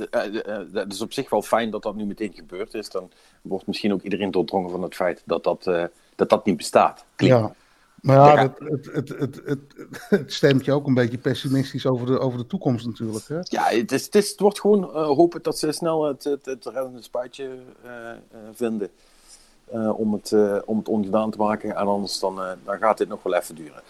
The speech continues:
Speaker 1: Dan heb je
Speaker 2: Ja.
Speaker 1: daar gelukkig niet zoveel last van, om er even terug te komen bij waarom we eigenlijk hier zijn, hè. Dat is natuurlijk niet, niet de coronapodcast. Ehm, eh, jij werkt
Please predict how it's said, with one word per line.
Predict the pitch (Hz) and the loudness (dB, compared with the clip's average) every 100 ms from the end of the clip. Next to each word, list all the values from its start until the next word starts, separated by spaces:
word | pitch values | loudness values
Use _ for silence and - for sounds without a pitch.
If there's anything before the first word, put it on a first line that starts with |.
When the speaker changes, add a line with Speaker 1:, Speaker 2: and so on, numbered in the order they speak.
| - - | -6 4
Speaker 1:
Dan | 135 | 6
heb | 202 | 8
je | |
Speaker 2:
Ja. | 135 | 8
Speaker 1:
daar | 139 | 8
gelukkig | 147 202 170 - - | 6 0 -2 -12 -8
niet | 120 185 262 | -2 0 0
zoveel | 190 156 110 | 0 0 2
last | 135 - | 0 -2
van, | 175 | -6
om | 123 117 | -6 -8
er | 101 | -8
even | 113 - | -12 -8
terug | 120 | -8
te | - | -8
komen | - 101 90 82 | -6 -6 -6 -4
bij | 90 80 80 98 | -4 -4 -10 -12
waarom | 95 92 | -10 -8
we | 85 | -8
eigenlijk | - 82 - | -10 -16 -10
hier | 131 127 | -8 -8
zijn, | 127 104 | -12 -16
hè. | 101 _ _ _ _ | -20 _ _ _ _
Dat | - | -18
is | - - | -18 -18
natuurlijk | - 101 | -14 -10
niet, | 104 - - | -10 -12 -10
niet | 110 120 | -8 -8
de | |
coronapodcast. | - - 113 107 - 107 117 98 - - - - - _ | -12 -6 -6 -6 -8 -6 -6 -6 -10 -18 -20 -20 -20 _
Ehm, | - 127 123 120 117 110 107 95 _ _ | 4 6 8 6 2 -2 -6 -10 _ _
eh, | - 110 98 90 _ | -12 -10 -8 -12 _
jij | - 120 | -4 -2
werkt | 127 107 | -2 -8